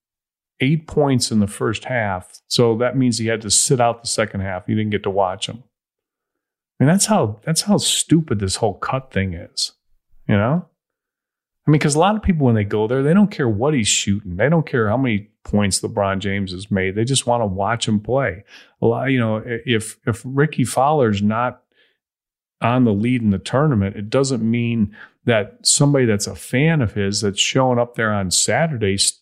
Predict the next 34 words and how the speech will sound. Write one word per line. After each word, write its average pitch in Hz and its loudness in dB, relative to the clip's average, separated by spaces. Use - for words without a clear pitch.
doesn't 117 0
wanna 107 0
still 117 2
watch 143 -2
him. 92 -10
You 131 4
know, 117 4
they 117 2
like, 117 -2
they 139 0
still 202 2
wanna 139 2
watch 87 -6
him, 165 2
and 165 2
they 131 2
wanna 117 0
watch 104 -2
him 123 2
play 131 -2
a 123 -4
good 131 -2
round 147 0
of 147 -4
golf. 151 -2
And 143 4
by 180 2
the 175 0
way, 175 0
he's 127 4
also 139 4
playing 123 -2
on 117 -6
a 107 -6